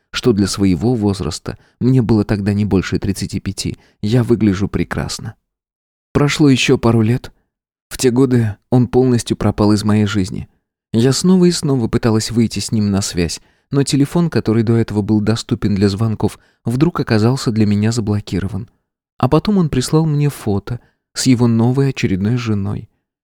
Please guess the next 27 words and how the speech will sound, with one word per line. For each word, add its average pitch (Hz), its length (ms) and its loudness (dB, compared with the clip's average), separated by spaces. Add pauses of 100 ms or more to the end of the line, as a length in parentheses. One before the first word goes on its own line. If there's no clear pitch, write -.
(120)
Красивой 160 460 2
девушкой-блондинкой, 113 1300 -2 (280)
которая 123 360 4
действительно 117 640 0
была 101 240 2
похожа 107 460 -2
на 104 100 -2
меня, 101 360 -2
как 98 220 -4
две 110 180 -2
капли - 320 -2
воды. 107 440 -4 (640)
Это 143 180 0
было 151 220 4
странным. 92 640 -4 (460)
Вот 165 280 0
так 185 200 0
смотреть 127 540 -2
на 123 60 2
мужчину, 117 560 0
сломавшему 113 760 -2
твою 98 300 0
жизнь, 151 380 -2 (320)
к - 40 -20
которому 160 480 2
ты 214 240 0
волей-неволей 110 800 0